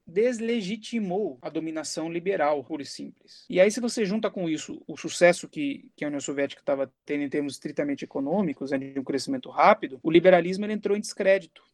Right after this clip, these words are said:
né? A União Soviética é um lugar que ela tá no meio termo entre a Ásia e a Europa, então ela exerceu um impacto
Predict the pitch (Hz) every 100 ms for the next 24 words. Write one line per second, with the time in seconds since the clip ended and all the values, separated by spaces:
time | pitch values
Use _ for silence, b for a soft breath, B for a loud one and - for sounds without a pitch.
0 | _ 151 139 139 139 139 147 143 151 -
1 | 170 170 160 170 185 180 180 180 185 185
2 | 220 214 208 208 175 165 143 151 143 135
3 | 139 165 196 - 143 139 175 196 196 196
4 | 185 190 202 208 185 185 196 - 220